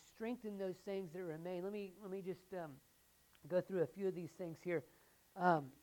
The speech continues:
verse one, "He who has the seven spirits of God and the seven stars says this." Uh, remember,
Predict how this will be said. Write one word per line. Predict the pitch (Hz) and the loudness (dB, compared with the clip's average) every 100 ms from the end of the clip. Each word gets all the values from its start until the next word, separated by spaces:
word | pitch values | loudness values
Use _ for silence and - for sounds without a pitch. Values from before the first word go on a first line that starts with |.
| _ _ _ _ _ _ _ _ _ _ _ _ - 220 185 160 | _ _ _ _ _ _ _ _ _ _ _ _ -20 -18 -12 2
verse | 208 214 | 2 4
one, | 175 214 180 | -2 -2 -2
"He | 208 | 0
who | 226 | 4
has | 214 208 | 6 6
the | 180 | 4
seven | - - 220 220 214 | -8 2 2 2 -6
spirits | - 220 214 214 | -4 4 4 4
of | 175 | -6
God | 202 202 196 | 0 4 6
and | 170 | 4
the | 160 - | -2 -2
seven | 202 190 | -2 -2
stars | - - 190 196 170 | -8 -2 4 4 2
says | - 175 139 | -2 -4 -4
this." | 151 170 - - _ _ _ - 180 | -4 -4 -6 -20 _ _ _ -10 -2
Uh, | 170 | 0
remember, | 170 196 208 165 | 0 0 0 -2